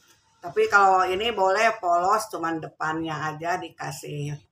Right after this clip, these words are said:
eh, actionnya ya, eh, modifikasi dengan batik ya. Nah, begitu ya.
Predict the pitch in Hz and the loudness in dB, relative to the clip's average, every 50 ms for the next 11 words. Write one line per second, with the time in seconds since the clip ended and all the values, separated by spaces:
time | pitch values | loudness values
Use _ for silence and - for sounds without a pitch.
0 | _ _ _ _ _ _ _ _ _ _ - 139 139 143 139 - - - 151 - | _ _ _ _ _ _ _ _ _ _ -20 -18 -16 -14 -14 -16 -16 -18 -20 -20
1 | - - - - 151 143 143 143 143 143 143 143 143 170 208 220 - - _ _ | -20 -16 -12 -10 -8 -8 -6 -6 -6 -8 -8 -8 -6 -6 -6 -6 -8 -14 _ _
2 | _ _ _ _ - - - - - - - 131 139 139 139 143 143 - - 143 | _ _ _ _ -20 -20 -20 -20 -20 -20 -18 -16 -14 -12 -12 -12 -14 -14 -18 -20
3 | 143 _ - 143 139 - - - - 156 - - _ _ _ _ _ _ _ _ | -20 _ -16 -16 -16 -14 -16 -16 -18 -18 -18 -20 _ _ _ _ _ _ _ _
4 | _ _ _ _ _ 151 151 160 156 151 147 143 135 143 147 147 - _ 180 165 | _ _ _ _ _ -16 -14 -12 -8 -6 -4 -4 -4 -4 -6 -8 -10 _ -16 -16
5 | - _ - 190 208 220 214 - _ _ _ _ _ _ _ _ _ _ _ _ | -16 _ -10 -8 -8 -8 -8 -12 _ _ _ _ _ _ _ _ _ _ _ _
6 | _ _ _ _ _ _ _ _ _ _ _ _ _ _ - 131 143 131 131 135 | _ _ _ _ _ _ _ _ _ _ _ _ _ _ -20 -18 -18 -18 -16 -14
7 | 139 147 170 180 175 - 196 202 196 196 190 190 196 202 208 208 226 | -10 -6 -6 -6 -6 -4 -4 -2 0 0 2 2 4 4 4 4 4